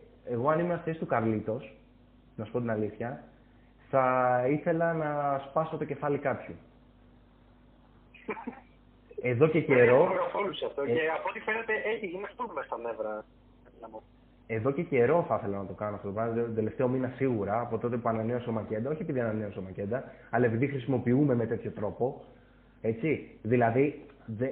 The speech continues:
Speaker 1: δεν έχουνε λογική αυτά τα πράγματα, δεν έχουνε λογική και οι αλλαγές που έχει κάνει. Ε,
Speaker 2: Εσύ.
Speaker 1: απέναντι,
Speaker 2: Ναι.
Speaker 1: απέναντι σε μια ομάδα που παίζει με,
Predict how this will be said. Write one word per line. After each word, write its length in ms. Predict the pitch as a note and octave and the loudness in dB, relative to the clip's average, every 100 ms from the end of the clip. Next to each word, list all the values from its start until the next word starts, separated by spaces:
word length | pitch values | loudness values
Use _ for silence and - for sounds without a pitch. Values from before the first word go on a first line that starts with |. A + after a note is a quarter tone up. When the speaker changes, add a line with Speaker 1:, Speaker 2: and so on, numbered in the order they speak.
| - A2+ | -4 -2
Speaker 1:
δεν 160 | C3 | 0
έχουνε 240 | C#3+ C#3+ G#2+ | 0 -2 -2
λογική 380 | G2+ G2 G2 | -2 -4 -6
αυτά 160 | F#2 F#2+ | -8 -8
τα 60 | F#2 | -8
πράγματα, 520 | D#3 F3+ F3+ F3+ D#3 | -6 -6 -4 -2 -2
δεν 120 | C#3+ | -2
έχουνε 200 | C#3 C#3+ | -4 -4
λογική 340 | A#2+ A#2 A2+ A#2+ | -2 -2 -2 -6
και 120 | A2+ | -4
οι 260 | A2 G#2+ G2+ | -4 -4 -4
αλλαγές 380 | F#2+ G2 A#2+ A#2 | -4 -4 -4 -4
που 100 | F#2+ | -8
έχει 160 | - | -10
κάνει. 440 | D#2+ G2+ A2+ D#3+ F3+ - - - | -8 -6 -6 -6 -10 -18 -20 -8
Ε, 120 | - | -2
Speaker 2:
Εσύ. 380 | A#2+ C#3+ - - - - - | 0 0 -4 -14 -18 -12 -6
Speaker 1:
απέναντι, 460 | A2 E3 F#3 F3+ | 0 2 4 2
Speaker 2:
Ναι. 80 | E3+ - - - | 0 -4 -16 -8
Speaker 1:
απέναντι 380 | A2 E3 F#3 E3+ | -2 0 0 -2
σε 60 | |
μια 160 | E3 D#3+ | -2 0
ομάδα 460 | D#3 D#3 A#2+ G2+ - - - | 0 0 0 -2 -8 -20 -8
που 140 | A#2 A2 | -6 0
παίζει 600 | D3 D#3 D3+ C3 G2+ - - - | 2 2 0 0 -2 -6 -18 -12
με, 520 | A#2 A2 A2 G#2+ G#2+ | -6 -4 -2 -2 -4